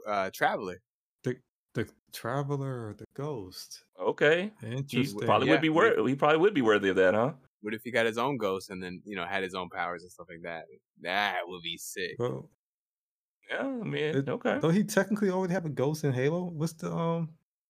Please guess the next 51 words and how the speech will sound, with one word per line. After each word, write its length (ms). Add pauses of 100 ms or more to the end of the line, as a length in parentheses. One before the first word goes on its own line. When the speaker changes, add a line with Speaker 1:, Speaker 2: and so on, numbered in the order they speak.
(160)
Speaker 1:
Oh, 160
Speaker 2:
Katana? 200
What's 220
the, 140
Speaker 1:
Cortana? 60
Speaker 2:
um, 460
Speaker 3:
<laughs> 400
Speaker 2:
yeah, 180
there 140
you 80
go. 240 (540)
<laughs> 360
That's 240
his 220
Speaker 3:
I 80
Speaker 2:
ghost 200
Speaker 1:
Yeah, 0
Speaker 2:
right 160
Speaker 1:
but 120
I 40
Speaker 3:
mean, 20
Speaker 2:
there. 0
Speaker 1:
mean 260 (440)
Speaker 3:
honestly, 920
it's 220
kind 180
of 80
a 60
ghost 220
in 40
the 40
machine, 460
so 300
it's, 260
Speaker 1:
Kinda. 340
Speaker 3:
I 220
think 140
you're 80
Speaker 1:
Just 40
Speaker 3:
too 140
Speaker 1:
doesn't 20
Speaker 3:
wrong 200
Speaker 1:
give 0
him 80
Speaker 3:
about 140
that. 240
<laughs> 60
Speaker 1:
supernatural 300
powers. 540 (760)
Speaker 3:
Yeah, 420
yeah, 0